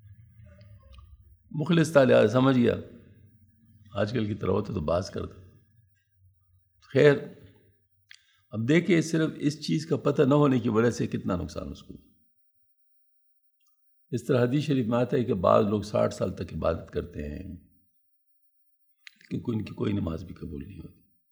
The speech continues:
کبھی ان کا سجدہ ٹھیک نہیں، کبھی رکوع ٹھیک نہیں، کبھی قیام ٹھیک نہیں، کبھی قرات ٹھیک نہیں۔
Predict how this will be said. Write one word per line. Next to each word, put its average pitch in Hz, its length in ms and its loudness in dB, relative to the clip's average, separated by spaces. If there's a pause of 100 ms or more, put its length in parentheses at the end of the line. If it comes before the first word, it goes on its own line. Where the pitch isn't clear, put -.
(500)
کبھی 104 200 -4
ان 98 120 0
کا 101 140 -8
سجدہ 101 320 -6
ٹھیک - 280 -10
نہیں، 92 200 -6
کبھی 87 240 -10
رکوع 85 360 -10
ٹھیک - 200 -16
نہیں، 110 200 -12
کبھی 87 240 -14
قیام - 360 -8
ٹھیک 101 140 -12
نہیں، - 220 -14
کبھی - 260 -14
قرات 107 340 -4
ٹھیک 82 160 -10
نہیں۔ 85 200 -12